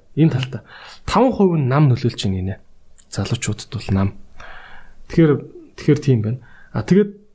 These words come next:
итгэвчтэй энэ нэг тоо намайг жоохон санаа зовоод байгаа. А, мэтгэлцэх ур чадвар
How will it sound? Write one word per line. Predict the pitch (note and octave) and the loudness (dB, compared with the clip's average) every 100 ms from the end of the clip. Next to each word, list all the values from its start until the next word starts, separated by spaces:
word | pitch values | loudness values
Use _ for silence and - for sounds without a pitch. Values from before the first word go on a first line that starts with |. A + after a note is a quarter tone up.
| - | -16
итгэвчтэй | - - F3+ A3 | -14 2 6 8
энэ | C4+ G#3 | 6 4
нэг | - | 2
тоо | E3+ C#3 | 0 2
намайг | B2 B2 - | 0 0 -2
жоохон | A2+ G#2+ | -4 -4
санаа | G#2+ A2 | -2 -2
зовоод | G#2+ F#2 F#2+ - | -2 -6 -8 -14
байгаа. | - - - - - - - - | -18 -20 -20 -20 -20 -20 -20 -6
А, | A2+ A2 G#2 - - - | -2 0 0 -2 -2 2
мэтгэлцэх | D3 - A#3+ - - - - - | 2 4 0 0 -4 -4 -10 -2
ур | D3+ - | -2 0
чадвар | B2+ - C3 B2+ | -4 0 0 0